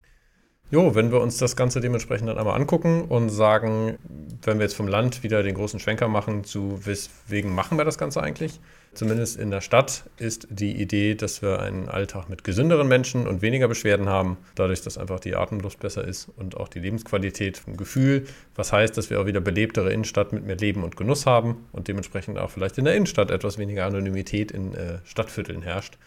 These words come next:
Und am Ende müssen wir natürlich auch gucken, dass wir nicht den Trends, die insgesamt in der E U stattfinden, einfach nur noch das Schlusslicht sind.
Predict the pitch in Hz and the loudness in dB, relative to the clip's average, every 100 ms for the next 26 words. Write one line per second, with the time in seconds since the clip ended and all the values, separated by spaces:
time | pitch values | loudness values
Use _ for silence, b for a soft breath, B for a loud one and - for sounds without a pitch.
0 | b b b b _ - 101 113 - - | b b b b _ 0 2 2 -2 -4
1 | 101 87 95 110 110 117 104 98 107 92 | 0 2 4 2 2 0 -2 0 -2 -4
2 | - 110 104 101 98 - 95 92 - - | -8 -8 -6 -6 -8 -8 -6 -6 -6 -6
3 | 85 87 87 _ - 98 95 110 - 90 | -4 -4 -8 _ -4 0 0 0 -4 -6
4 | 90 - 90 95 104 95 95 90 90 92 | -6 -6 -4 -2 -2 -2 -2 -2 -4 -4
5 | 92 - - - 95 - 95 - 92 107 | -4 -8 -8 -4 -4 -4 -8 -8 -10 -10
6 | - - - - 92 95 95 95 92 - | -14 -20 -16 -10 -2 0 0 0 -4 -4
7 | 117 - 85 - 82 | -4 -4 -8 -8 -10